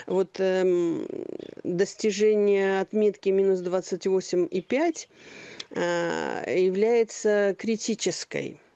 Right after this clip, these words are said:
для экосистемы Каспийского моря. А мы знаем, что Северный Каспий — это как бы, м, э, район для воспроизводства рыбы,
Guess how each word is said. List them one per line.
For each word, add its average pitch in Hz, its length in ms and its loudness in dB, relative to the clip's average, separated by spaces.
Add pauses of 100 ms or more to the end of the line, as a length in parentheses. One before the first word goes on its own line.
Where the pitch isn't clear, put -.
(260)
для 196 260 2 (120)
экосистемы 185 640 0
Каспийского 160 680 -4
моря. 147 380 -2 (480)
А 190 100 -2
мы 220 140 4
знаем, 226 320 2
что - 180 -2
Северный 208 520 0
Каспий — 240 560 -2 (100)
это 175 760 0
как 175 240 -2
бы, 180 320 2
м, 175 460 2
э, 165 1000 0
район 202 520 2
для 175 240 2
воспроизводства 175 1080 -2 (460)
рыбы, 202 920 2